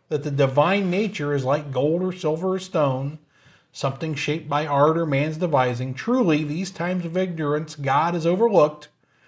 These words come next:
but now commends all men everywhere to repent, because he has appointed a day on which he will judge the world in righteousness by the man whom he has ordained. He has given assurance of this to all by raising him from the dead. And when they heard of the resurrection of the dead,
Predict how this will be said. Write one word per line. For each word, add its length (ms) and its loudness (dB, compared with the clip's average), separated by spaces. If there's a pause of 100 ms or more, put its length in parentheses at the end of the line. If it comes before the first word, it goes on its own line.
(220)
but 100 -20
now 220 -2
commends 460 -2
all 340 0
men 340 -2
everywhere 480 0
to 60 0
repent, 500 -2 (800)
because 400 -2
he 100 -2
has 100 0
appointed 420 -4
a 60 -6
day 400 6
on 180 2
which 180 -2
he 80 -8
will 160 -8
judge 400 -2
the 80 -2
world 380 2
in 140 -6
righteousness 580 -2
by 180 -10
the 120 -8
man 600 -8 (340)
whom 200 -6
he 220 -8
has 160 -2
ordained. 720 2 (600)
He 160 -12
has 200 -6
given 260 -2
assurance 540 -4
of 100 -6
this 200 -2
to 180 -4
all 160 4
by 140 4
raising 460 0
him 120 -4
from 140 -4
the 80 0
dead. 340 8
And 120 0
when 120 0
they 140 -2
heard 300 6
of 100 -4
the 80 -2
resurrection 680 2
of 140 -2
the 80 -2
dead, 320 -2